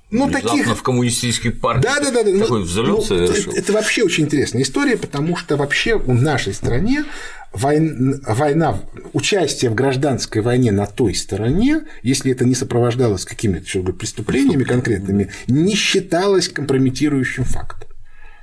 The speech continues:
Speaker 1: Ну, воевал, да, я просто знаю, потому что мой прадед, который, собственно, донской казак, он воевал у Краснова. И он, он реально вы-,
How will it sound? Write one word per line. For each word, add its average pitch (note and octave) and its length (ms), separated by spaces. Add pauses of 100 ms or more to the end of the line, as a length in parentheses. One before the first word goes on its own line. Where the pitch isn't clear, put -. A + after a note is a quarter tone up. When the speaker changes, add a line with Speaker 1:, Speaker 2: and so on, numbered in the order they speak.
Speaker 1:
Ну, C#4+ 280
воевал, D#3+ 500
да, G#2 160
я E3 140
просто E3+ 320
знаю, A3 280
потому B2 240
что A#2+ 200
мой F#3+ 240 (180)
прадед, F#2+ 480 (640)
который, D#2+ 320
собственно, - 480 (240)
донской F2 600 (200)
казак, D#3 380 (420)
он G3 180
воевал E3+ 360
у F3 40
Краснова. B2+ 580 (1000)
И C#3+ 240
он, A#3 460 (680)
он C#3 180
реально D#3 520
вы-, A2 320